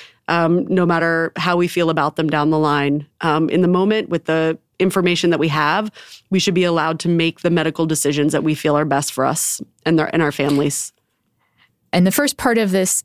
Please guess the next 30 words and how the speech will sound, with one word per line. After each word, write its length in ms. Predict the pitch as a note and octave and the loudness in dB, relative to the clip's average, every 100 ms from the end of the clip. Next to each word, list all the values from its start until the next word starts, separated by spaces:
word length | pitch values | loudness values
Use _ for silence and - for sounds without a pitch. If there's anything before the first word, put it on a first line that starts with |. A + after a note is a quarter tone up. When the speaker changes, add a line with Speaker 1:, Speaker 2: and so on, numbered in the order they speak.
| - | -2
Speaker 2:
episode, 300 | F3 F3 F3+ | -2 0 0
I 40 | |
talked 220 | E3+ F3+ | 0 0
to 80 | - | -2
Tressie 340 | E3 - E3+ E3 | -2 -2 -2 -2
Cottom, 420 | D#3 E3+ F3+ F3+ - | -2 0 2 0 0
and, 180 | D#3+ D#3 | 0 0
uh, 320 | D3+ C#3+ - - _ _ _ _ _ - | 0 -2 -6 -14 _ _ _ _ _ -6
she 240 | - A3+ | -2 2
had 120 | G3+ F#3 | 2 2
a, 240 | D#3 - | 0 -2
a 40 | |
wonderful 440 | D#3 D3+ D#3 D3+ D3 | 0 0 0 -2 -4
piece 300 | - D#3+ - | -2 -2 -2
in 60 | |
her 120 | D3+ D3 | -4 -4
book 200 | D3 - | -4 -6
about 280 | - - - - - - - | -6 -6 -8 -18 -20 -20 -12
how 100 | - | -6
she 180 | - E3+ | -2 0
hates 180 | - - | 0 0
small 260 | D#3 C#3 | 0 0
talk. 360 | - C#3+ C#3+ - | 0 -2 -2 -2
And 100 | - | -2
I 40 | |
said, 200 | C#3 D#3+ | -2 -2
"That's 240 | - C#3 - | -2 -2 -2
a, 180 | A2+ - - | -4 -4 -8
a 80 | D#3+ | -6
good 280 | D3 C#3+ | -2 -2